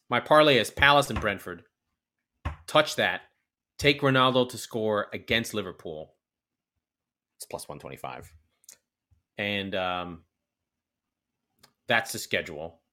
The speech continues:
Mike will be back on Monday. I'll be able to talk for more than a half an hour. I seem can only talk, I can only see, I seem to be only able to talk for a half an hour when I do this show on my own. So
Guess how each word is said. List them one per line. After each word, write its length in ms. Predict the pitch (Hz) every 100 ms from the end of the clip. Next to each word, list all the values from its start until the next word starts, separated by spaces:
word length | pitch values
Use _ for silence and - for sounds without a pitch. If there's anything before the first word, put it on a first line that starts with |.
| _ _ _ _ _ _ _
Mike 220 | 120 135
will 80 | 135
be 120 | 123
back 280 | 113 107 101
on 100 | 104
Monday. 520 | 95 90 87 82 85 _ _ _ _ _ -
I'll 80 |
be 140 | 113 127
able 140 | 135
to 60 | 127
talk 200 | 123 113
for 120 | 113
more 220 | 110 113
than 100 | 107
a 40 | 101
half 240 | 98 -
an 60 | 95
hour. 340 | 82 80 78 _ -
I 60 |
seem 260 | 120 - 165
can 160 | 151 135
only 200 | 127 110
talk, 260 | 123 110
I 60 | 123
can 140 | 139
only 180 | 160 156
see, 180 | - 139
I 120 | 131
seem 400 | 127 - 175 170
to 100 | 143
be 160 | 113 131
only 320 | 131 135 135
able 240 | 123 120 110
to 120 | 107
talk 360 | - 117 101 - - -
for 160 | - 120
a 60 | 101
half 240 | 107 -
an 80 | 110
hour 380 | 107 104 87 - _
when 140 | 113 113
I 80 | 101
do 180 | 110
this 160 | 104 98
show 220 | - 107
on 100 | 95
my 140 | 92 95
own. 220 | 87 85
So 200 | 110